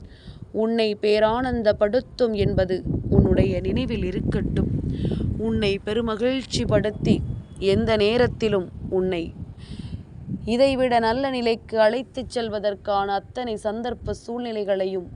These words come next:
உருவாக்கி கொடுக்கும் என்பதனை நீ மறந்து விடாதே. நடப்பது எல்லாம் நன்மைக்குத்தான். இந்த வாழ்க்கையை உன் கைகளில் உறுதியாக கொடுப்பதற்குத்தான்.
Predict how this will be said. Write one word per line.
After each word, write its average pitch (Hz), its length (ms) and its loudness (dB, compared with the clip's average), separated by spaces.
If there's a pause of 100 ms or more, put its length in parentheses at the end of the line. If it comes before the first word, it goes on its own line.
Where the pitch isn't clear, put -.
உருவாக்கி 185 680 -2 (100)
கொடுக்கும் 214 600 -6
என்பதனை 175 520 -6 (240)
நீ 180 220 -4
மறந்து 196 460 -6
விடாதே. 165 440 -6 (880)
நடப்பது 185 600 6
எல்லாம் 214 480 4 (380)
நன்மைக்குத்தான். 180 840 0 (540)
இந்த 190 300 4
வாழ்க்கையை 190 640 4 (200)
உன் 190 200 2
கைகளில் 208 640 2
உறுதியாக 190 760 2 (180)
கொடுப்பதற்குத்தான். 185 1000 -2